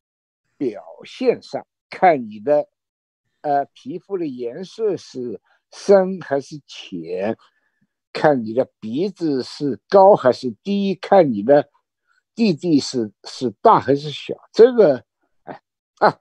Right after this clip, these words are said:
好了，好了，好了，不说了，不说了，又多说的话，让其他网友好多举手，对不对？<laughs> 哎，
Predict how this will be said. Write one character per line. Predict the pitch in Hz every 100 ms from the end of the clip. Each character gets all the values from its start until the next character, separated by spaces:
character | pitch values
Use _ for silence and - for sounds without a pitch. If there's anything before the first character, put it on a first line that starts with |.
| _
好 | 214
了， | 269 185
好 | 220
了， | 185
好 | 208
了， | 214
不 | - 233
说 | - 220
了， | 156
不 | - 160
说 | 170 160
了， | 110
又 | 147 180 143
多 | 143 - 190
说 | 165 196 208
的 | 175
话， | - - _ _ -
让 | 185 160
其 | - 170
他 | 170
网 | 175 147 156
友 | 139 90
好 | - 101
多 | 139 147
举 | - 156
手， | - 80 -
对 | 92
不 |
对？ | 110 127 -
<laughs> | -
哎， | -